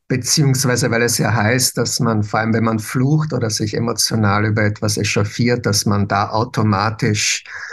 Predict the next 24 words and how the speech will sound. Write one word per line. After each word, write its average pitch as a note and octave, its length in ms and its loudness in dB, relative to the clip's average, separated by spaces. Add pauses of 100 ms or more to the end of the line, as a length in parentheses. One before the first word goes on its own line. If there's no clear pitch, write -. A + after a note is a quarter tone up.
(320)
das - 580 0 (400)
eher C3+ 580 2
wählt, A#2+ 440 0
was A2+ 440 0
die A#2 280 0
Muttersprache A2 1200 0
zu - 120 -2
sein G#2 320 2
scheint. A#2 380 0
Und A2+ 60 0
das A2 140 0
ist G#2+ 140 -2
bei A#2 100 0
mir A2 180 2
auf G#2+ 100 -2
jeden A2 260 2
Fall G#2+ 640 2
das G#2+ 280 -2
Tschechische, B2+ 600 0
dann A#2+ 220 0
vor A2+ 160 -2
allem A2 200 2
dann A2 180 0
auch G#2+ 160 2